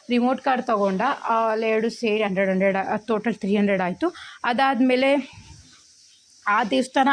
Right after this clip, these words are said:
ಆದಮೇಲೆ ಕಂಪ್ಲೀಟಾಗಿ ಅನ್ನದಾಸೋಹಕ್ಕೆ ಹೋಗಬೇಕು. So ಅನ್ನದಾಸೋಹ ಇಲ್ಲಿ ಏನಂದರೆ ವಿಶೇಷ, ನಿಮಗೆ ಬೆಳಗ್ಗೆನೂ ಕೂಡ ಅಲ್ಲಿ ಊಟ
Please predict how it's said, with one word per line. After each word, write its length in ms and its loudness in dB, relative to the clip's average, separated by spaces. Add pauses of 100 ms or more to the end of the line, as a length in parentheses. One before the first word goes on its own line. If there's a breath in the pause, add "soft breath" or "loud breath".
(120)
ಆದಮೇಲೆ 520 0
ಕಂಪ್ಲೀಟಾಗಿ 960 0 (380 loud breath)
ಅನ್ನದಾಸೋಹಕ್ಕೆ 760 2
ಹೋಗಬೇಕು. 580 -2 (280)
So 260 -2 (200)
ಅನ್ನದಾಸೋಹ 540 2
ಇಲ್ಲಿ 320 4
ಏನಂದರೆ 320 2
ವಿಶೇಷ, 460 0 (560 loud breath)
ನಿಮಗೆ 280 4
ಬೆಳಗ್ಗೆನೂ 600 2
ಕೂಡ 260 2
ಅಲ್ಲಿ 200 2
ಊಟ 200 0